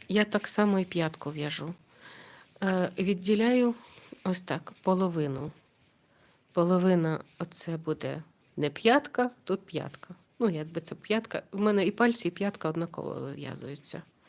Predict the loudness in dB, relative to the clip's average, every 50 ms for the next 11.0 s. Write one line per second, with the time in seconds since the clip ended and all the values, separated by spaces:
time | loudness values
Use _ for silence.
0 | _ -20 -20 -20 -20 -20 -20 -20 -20 -20 -20 -20 -20 _ _ _ 4 4 4 6
1 | 8 6 6 6 6 2 2 4 6 8 8 6 4 2 2 4 6 8 10 10
2 | 8 8 6 4 4 4 6 8 8 8 8 8 6 6 6 6 4 2 2 0
3 | 0 0 -4 -6 -6 -6 -6 -2 _ -2 0 4 4 6 6 6 4 4 6 6
4 | 6 6 4 0 -4 -4 -4 -4 -2 0 4 6 6 6 8 8 8 8 8 6
5 | 2 0 2 2 2 2 4 4 4 4 4 4 2 2 2 0 -2 -6 -8 _
6 | _ _ _ _ _ -20 -20 _ _ _ _ _ _ _ _ _ _ _ _ 0
7 | 4 6 6 6 6 2 2 0 -2 -2 -4 -8 -12 _ _ 0 2 4 4 6
8 | 4 4 4 6 6 6 8 6 6 4 0 -4 -2 2 4 4 4 4 6 6
9 | 6 6 6 6 4 2 2 0 0 -2 -4 -6 -12 _ _ _ -20 -20 -20 -20
10 | -20 -20 -18 _ 2 2 2 2 2 2 4 4 6 4 4 4 2 2 2 0
11 | -2